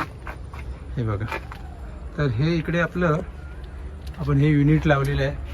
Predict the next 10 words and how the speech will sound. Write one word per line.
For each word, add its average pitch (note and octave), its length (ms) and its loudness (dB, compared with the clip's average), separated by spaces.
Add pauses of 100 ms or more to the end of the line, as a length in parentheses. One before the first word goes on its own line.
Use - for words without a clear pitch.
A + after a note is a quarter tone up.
(920)
लिडेन D3 340 8
कंपनीचं D#3 580 8 (240)
युनिट D3 300 8
आहे. F3 180 8 (880)
तर C3+ 180 4
त्याची D3 360 6
मी D3+ 280 10
लिंक D#3+ 220 10
देतो E3 220 6
तुम्हाला C#3+ 400 8